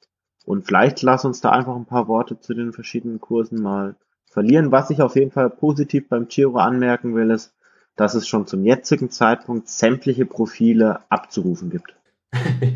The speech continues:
Speaker 2: Ja, das auf jeden Fall. Also wir hatten ja in der letzten Sendung schon gesagt,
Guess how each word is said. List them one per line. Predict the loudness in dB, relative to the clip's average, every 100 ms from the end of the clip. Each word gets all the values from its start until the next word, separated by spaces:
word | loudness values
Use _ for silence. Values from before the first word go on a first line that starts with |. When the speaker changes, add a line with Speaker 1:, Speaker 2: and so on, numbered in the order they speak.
| -6 -6 2
Speaker 2:
Ja, | 4 4
das | 2 -2
auf | -4
jeden | -2 -2 0
Fall. | 2 2 0
Also | -4 -2 -2 0
wir | 0
hatten | 0
ja | 0
in | 0
der | 0
letzten | -2 -2 -2 0
Sendung | 0 0 0 -2
schon | -4 -4
gesagt, | -2 0 0 -2